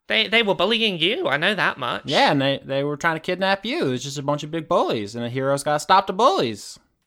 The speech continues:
Speaker 1: Thank you a lot for telling me about your secret friend. I, I really appreciate that. I know that it was a, a thing that, you know, was a secret for you, and I really appreciate your trusting me that much. It, it means a lot.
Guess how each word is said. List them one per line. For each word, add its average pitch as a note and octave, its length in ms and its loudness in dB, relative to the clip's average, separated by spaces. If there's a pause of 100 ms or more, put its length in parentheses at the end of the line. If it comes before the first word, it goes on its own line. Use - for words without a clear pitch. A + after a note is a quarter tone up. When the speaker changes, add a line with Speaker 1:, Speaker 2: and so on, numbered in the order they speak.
(240)
Speaker 1:
Thank - 480 -4
you B3 440 0
a F3+ 100 -4
lot E3 340 -2
for - 120 -4
telling D#3+ 320 -2
me D#3 80 2
about D3 260 0
your D3+ 260 -4 (140)
secret - 400 -8
friend. C3 360 -2
I, D3 380 -2 (160)
I E3+ 220 0
really F#3 320 2
appreciate D#3+ 480 0
that. C3+ 140 0
I C#3 80 2
know D3+ 180 0
that D3 160 -4
it - 120 -4
was D3+ 160 -6
a, D3 100 -2 (300)
a - 60 -20
thing D#3 300 -4
that, D#3 200 0 (200)
you F#3 140 -14
know, D3+ 160 0
was E3 220 -6
a F#3 40 -4
secret F3 400 -8
for D3 180 -6
you, C#3+ 280 -4
and C#3 300 -6 (500)
I E3+ 60 4
really F3+ 280 2
appreciate D#3+ 640 -2
your D3+ 420 -2 (720)
trusting D3 420 -2
me C#3 140 -4
that C3 220 -8
much. - 440 -8
It, E3 240 0
it E3+ 160 -2
means G#3 240 -2
a G3+ 60 -4
lot. - 580 -6